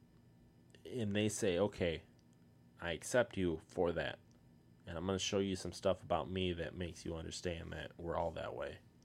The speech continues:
Okay, now you found yourself amongst people that,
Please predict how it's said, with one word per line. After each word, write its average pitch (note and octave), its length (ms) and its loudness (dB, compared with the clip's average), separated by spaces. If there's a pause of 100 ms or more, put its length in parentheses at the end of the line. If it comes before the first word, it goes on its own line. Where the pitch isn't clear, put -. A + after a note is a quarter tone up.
(1040)
Okay, - 240 -4 (380)
now G2+ 80 4
you C3+ 160 2
found A2+ 300 0
yourself G#2+ 380 4
amongst F2+ 340 0
people E2+ 280 4
that, D#2 280 -2